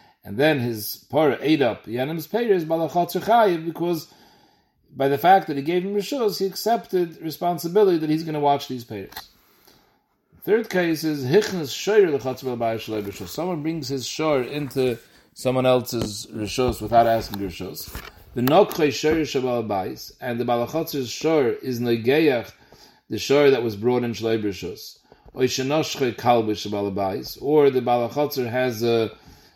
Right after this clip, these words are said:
Kelev that bit the Shor that came in. Potter, because again, who asked you to bring your Shor into my Rishus?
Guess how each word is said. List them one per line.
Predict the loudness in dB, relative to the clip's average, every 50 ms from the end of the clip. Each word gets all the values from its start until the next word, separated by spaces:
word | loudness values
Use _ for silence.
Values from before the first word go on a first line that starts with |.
| _ _ -6
Kelev | 2 4 4 6 6 4 2 -2 -6 -8 -4
that | -4 -4 -4 -4 -2 2
bit | 4 4 4 4 0 -16 -20 -18
the | -12 -10 -10 -8
Shor | -4 -2 0 0 0
that | 0 -2 -4 -4
came | -2 -2 -2 -2 -4
in. | -6 -10 -12 -10 -4
Potter, | -2 0 0 0 -2 -6 -8 -8 -8 -16
because | -12 -6 -6 -6 -6 -4
again, | -2 0 0 0 0
who | -2 -4 -2 0 2
asked | 2 2 0 -2 -4
you | -4 -2
to |
bring | -2 -2 0 0
your | 0 0
Shor | 2 0 -2 -2
into | -2 -4 -4 -4
my | -2 0 0
Rishus? | 0 0 0 -4 -6 -6 -6 -14 -16 -16 _